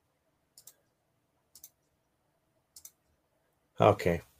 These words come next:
I'll take care of it in a little moment. I'll just leave this up here. Um, integrity. Integrity is something that I think a lot of people lost or they lost sight of during covid, during the pandemic.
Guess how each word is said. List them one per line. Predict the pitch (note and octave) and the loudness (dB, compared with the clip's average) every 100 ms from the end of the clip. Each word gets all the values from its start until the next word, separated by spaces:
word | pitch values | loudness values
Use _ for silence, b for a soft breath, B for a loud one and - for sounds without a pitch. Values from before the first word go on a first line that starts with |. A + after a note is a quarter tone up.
| - - | -10 4
I'll | A#2 A#2 G#2+ | 10 12 12
take | G#2 A2 - | 12 4 6
care | G#2 | 4
of | G2+ | 6
it | G2+ | 4
in | G2 | 2
a | G2 | 0
little | G2 G2+ G2 | 2 2 2
moment. | G2 F#2+ F#2+ | 2 2 2
I'll | F#2+ | 2
just | F#2 - | 0 -4
leave | G2+ F#2 | -2 -2
this | F#2 - | -2 -2
up | F2 | -2
here. | - F#2+ F#2 - b b b b | 0 2 0 -2 b b b b
Um, | - C3+ A#2 A2+ - _ - b b b b _ _ _ | 6 8 8 2 -14 _ -20 b b b b _ _ _
integrity. | D#3+ D3+ E3+ E3+ C#3+ A#2+ F#3+ F3 _ _ _ - | 4 10 12 12 12 6 2 -10 _ _ _ -2
Integrity | C#3 - E3+ F3+ F#3 | 2 12 12 12 12
is | D#3 - | 10 10
something | D3+ C#3+ - C#3 B2+ | 10 10 6 2 4
that | A#2+ B2 _ _ - | 4 2 _ _ 0
I | |
think | A#2+ - D3 | 2 2 4
a | C3 | 6
lot | C3 D3 | 10 10
of | D3 | 8
people | E3 A#2 G#2+ | 4 4 6
lost | G#2+ B2 C3+ - - | 10 12 10 6 0
or | A#2 | 2
they | A2 | 2
lost | A2 A2 A2 - | 4 2 2 6
sight | D3+ D3+ C#3+ | 12 12 12
of | C3 B2+ B2 - _ _ - | 10 8 2 -16 _ _ -16
during | G#2+ C3+ C3 B2 A#2+ A#2 A#2 _ _ _ _ _ _ _ _ - | 2 8 8 8 4 -4 -12 _ _ _ _ _ _ _ _ -6
covid, | - A2 G#2 - - | 0 0 0 -4 -14
during | A2 C#3 C3+ | 0 4 4
the | B2+ | 4
pandemic. | - A#2+ G#2+ G2 F#2+ - - | -2 -2 0 -2 -4 -14 -20